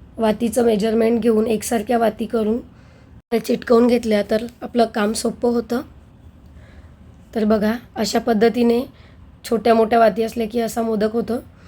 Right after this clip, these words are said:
तर त्यासाठी आपण व्यवस्थित एकसारख्या वाती कट करून घ्यायच्या आहे. तर नाही जरी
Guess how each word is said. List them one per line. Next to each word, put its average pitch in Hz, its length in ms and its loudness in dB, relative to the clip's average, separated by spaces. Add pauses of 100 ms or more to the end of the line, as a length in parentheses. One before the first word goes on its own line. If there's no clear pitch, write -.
(300)
तर 233 100 0
त्यासाठी 247 440 2
आपण 247 280 0 (280)
व्यवस्थित 226 680 0
एकसारख्या 226 600 -2
वाती 233 300 -2 (100)
कट 220 200 -4
करून 226 240 -2
घ्यायच्या 214 320 -2
आहे. 202 140 -6 (680)
तर 247 60 -4
नाही 220 280 2
जरी 247 280 2